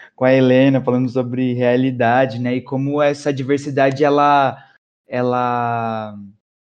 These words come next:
adiciona pra isso, no, no sentido de que, realmente, né, se você tem ali uma sala só com jovens da Zona Oeste, que tão ali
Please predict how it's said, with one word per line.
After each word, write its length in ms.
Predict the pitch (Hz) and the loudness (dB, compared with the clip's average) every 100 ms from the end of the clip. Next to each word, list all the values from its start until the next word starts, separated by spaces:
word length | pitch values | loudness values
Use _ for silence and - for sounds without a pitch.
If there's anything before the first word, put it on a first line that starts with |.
| _ _ _ - | _ _ _ -4
adiciona 640 | 143 143 - 175 180 175 | -4 -4 -6 -2 0 0
pra 200 | - 139 | 0 0
isso, 360 | 135 127 - 131 | 0 -2 -6 -10
no, 320 | 131 127 120 | -8 -6 -6
no 140 | 131 | -6
sentido 400 | 131 139 135 131 131 | -8 -8 -10 -8 -6
de 160 | 123 | -8
que, 300 | - 135 127 | -10 -4 -4
realmente, 380 | 123 160 156 127 | -2 0 0 -2
né, 80 | 135 | -6
se 80 | 123 | -6
você 220 | 135 151 | -2 -2
tem 180 | 151 160 | 0 0
ali 160 | 160 | 0
uma 200 | 160 160 | 2 0
sala 400 | 160 - 135 123 | 0 0 2 2
só 180 | 117 131 | 0 -6
com 260 | 131 156 151 | -6 -6 -2
jovens 560 | 143 143 139 147 135 | 2 2 2 -2 -2
da 140 | 135 135 | -2 -2
Zona 260 | 131 139 | -2 0
Oeste, 760 | 143 127 131 127 117 - - 117 | 2 2 0 -2 -6 -16 -20 -20
que 140 | _ | _
tão 240 | 113 127 131 | -12 -6 -4
ali 520 | 131 123 127 123 117 | -4 -4 -4 -6 -10